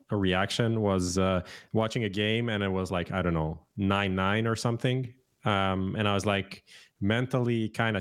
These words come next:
tuning out because, like, it's whatever. I'm watching something. Maybe there's another game. There's something happening.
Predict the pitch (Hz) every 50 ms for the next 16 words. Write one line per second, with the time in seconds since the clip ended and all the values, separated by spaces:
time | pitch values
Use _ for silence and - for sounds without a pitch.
0 | - - - 117 117 113 104 95 98 98 107 117 113 - 101 85 92 87 85 92
1 | 90 90 - - - - _ _ _ _ _ _ _ _ _ _ _ - 107 95
2 | - - - - - - - 190 120 110 107 101 98 92 101 98 98 95 98 95
3 | 95 95 101 104 - - 101 - 110 104 104 104 104 95 101 98 101 92 110 107
4 | 107 101 104 101 95 101 101 101 101 98 95 95 95 - - 107 95 - 101 92
5 | 95 92 90 - 98 98 92 95 95 92